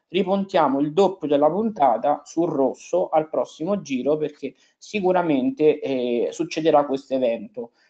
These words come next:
Cosa che, eh, questo, diciamo, va bene quando, eh, ehm,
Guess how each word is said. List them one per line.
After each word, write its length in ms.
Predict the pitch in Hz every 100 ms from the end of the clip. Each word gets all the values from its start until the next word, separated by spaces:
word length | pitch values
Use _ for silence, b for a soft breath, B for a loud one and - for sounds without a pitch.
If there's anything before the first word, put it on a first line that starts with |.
| _ _
Cosa 340 | 185 151 143
che, 260 | 135 147 127 131 127 120 113 117
eh, 60 | 117
questo, 320 | 170 165 139
diciamo, 380 | 135 127 147 131
va 160 | 131 131
bene 480 | 139 160 139 120
quando, 640 | - 151 147 123 120 107 -
eh, 420 | 123 113 104 104 _ b b b
ehm, 840 | - 123 117 107 101 98 80 73